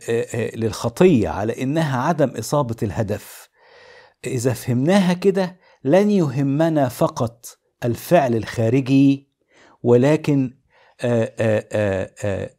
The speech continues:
يهمنا احترامنا لكرامة البشر وكرامة كل نفس إنسانية هي مخلوقة على صورة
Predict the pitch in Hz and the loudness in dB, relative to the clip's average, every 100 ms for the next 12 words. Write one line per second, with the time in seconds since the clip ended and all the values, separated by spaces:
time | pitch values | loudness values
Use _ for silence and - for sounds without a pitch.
0 | - 123 107 123 185 180 156 131 - - | -6 -4 -2 0 2 2 0 -2 -6 -2
1 | 139 190 165 131 120 117 113 143 147 117 | 2 2 2 2 2 0 0 2 2 0
2 | 120 98 143 - 156 156 _ - - - | -2 0 0 0 -4 -4 _ -20 -20 -8
3 | 123 - 131 170 160 - - 208 196 156 | -6 0 2 4 2 -2 0 4 6 4
4 | 127 156 156 - 131 120 - 117 131 139 | 4 2 0 -6 -4 -4 -2 0 2 2
5 | 127 120 - - 143 151 131 110 135 143 | 2 -2 -10 -2 6 6 6 2 0 0
6 | 143 117 110 104 123 101 | 2 0 0 -2 -2 -2